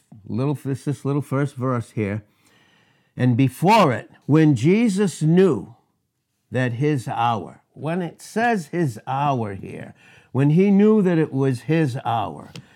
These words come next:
this is his hour. I'm gonna first show, first this morning, God would have us to show, as he showed me, and shows us together for all those that took the time to come,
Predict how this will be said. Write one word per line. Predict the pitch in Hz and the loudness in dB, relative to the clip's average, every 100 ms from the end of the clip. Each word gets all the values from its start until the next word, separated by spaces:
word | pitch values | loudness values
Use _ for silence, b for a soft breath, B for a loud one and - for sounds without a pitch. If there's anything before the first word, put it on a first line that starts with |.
| B - | B 2
this | 185 247 208 | 4 4 2
is | 190 135 | 0 0
his | 170 175 127 | -2 -2 -2
hour. | 110 87 82 - | -4 -6 -10 -8
I'm | 151 | -2
gonna | 175 165 | -2 -2
first | - - 240 254 - | -6 -2 0 0 -2
show, | 170 135 117 123 b b b b b 113 | -4 -2 -2 -4 b b b b b -8
first | 190 208 165 - | -2 -2 -2 -8
this | 123 135 - | -6 -6 -4
morning, | 123 120 120 127 B B 113 | -4 -2 -4 -6 B B 0
God | 143 139 | 2 2
would | 135 131 | 0 0
have | 135 123 | -2 -2
us | 131 - - _ _ | -6 -8 -18 _ _
to | 143 | -8
show, | - 113 101 117 | -6 -6 -4 -4
as | 110 110 | -6 -4
he | 131 | -6
showed | 123 120 113 117 | -6 -6 -4 -6
me, | 104 95 117 b b b | -6 -8 -8 b b b
and | 110 104 | -10 -8
shows | 117 120 127 120 | -6 -4 -4 -4
us | 120 - | -8 -8
together | 120 113 104 113 | -8 -6 -6 -8
for | 117 117 110 | -8 -6 -4
all | 113 131 | -2 -4
those | 120 117 123 123 - | -4 -2 -2 -6 -6
that | 107 104 _ _ _ _ _ | -6 -6 _ _ _ _ _
took | - 123 - | -8 -6 -6
the | |
time | 127 117 107 101 113 104 _ _ _ _ _ _ | -6 -4 -4 -4 -6 -10 _ _ _ _ _ _
to | - | -20
come, | - 131 110 117 | -10 -6 -4 -6